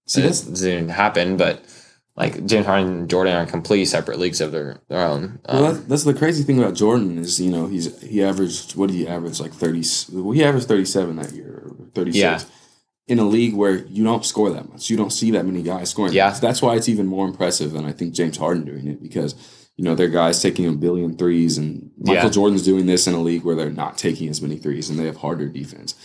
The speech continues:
Speaker 2: Yeah,
Speaker 1: That's,
Speaker 2: yeah.
Speaker 1: that's, you know, that's one of the reasons he's better than LeMickey.
Speaker 2: Oh my gosh!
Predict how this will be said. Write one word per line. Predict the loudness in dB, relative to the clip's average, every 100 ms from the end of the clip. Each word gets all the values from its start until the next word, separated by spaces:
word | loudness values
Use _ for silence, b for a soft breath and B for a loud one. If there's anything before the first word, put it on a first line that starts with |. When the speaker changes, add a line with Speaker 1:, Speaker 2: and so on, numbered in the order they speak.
| B B
Speaker 2:
Yeah, | 0 2 2 0
Speaker 1:
That's, | 0 0
Speaker 2:
yeah. | 0
Speaker 1:
that's, | 0 0 -2 -4
you | 0 0
know, | 0 -6 -12 _ -4
that's | -4 0
one | 2
of |
the | 4
reasons | 2 2 -2 -4 -8 -14
he's | 0 0 0
better | 0 0 2
than | 2 0 2
LeMickey. | 2 2 2 0 -4 -6 -2
Speaker 2:
Oh | 0 2
my | 4 4
gosh! | 4 4 4 2 -2 -6